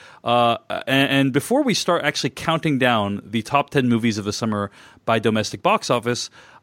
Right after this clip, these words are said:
I thought we might just take a few minutes to talk about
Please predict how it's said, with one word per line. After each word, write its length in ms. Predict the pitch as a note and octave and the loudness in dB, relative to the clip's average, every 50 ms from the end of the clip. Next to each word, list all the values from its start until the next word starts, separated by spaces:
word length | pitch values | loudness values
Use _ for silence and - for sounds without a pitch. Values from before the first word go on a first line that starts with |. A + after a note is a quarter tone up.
| _ - | _ -2
I 80 | D#3 | -2
thought 440 | D#3+ - - A#3+ D4 D4+ - - _ D#3+ | 0 2 0 0 0 0 -4 -8 _ -6
we 320 | D3+ E3+ F#3 F#3 F3+ F3+ | -2 0 2 2 2 2
might 180 | F3+ F#3 G3 F3+ | 2 2 2 2
just 160 | G#3 - - | 0 0 0
take 140 | A3+ A3 - | 0 0 0
a 40 | |
few 220 | - - - G3+ F#3 | -2 0 0 2 4
minutes 480 | F3+ F3 E3+ E3 E3 E3 - - - - | 4 4 4 2 2 0 -4 -8 -10 -6
to 140 | - - D#3 | -6 -6 -6
talk 380 | - - - E3+ F#3 G#3+ - | -6 -2 -2 -2 -2 2 0
about 580 | G#3+ E3+ C3 C3+ B2 A#2+ A#2+ A#2+ A#2+ A#2+ G#2+ | 0 0 2 2 4 4 4 4 4 2 2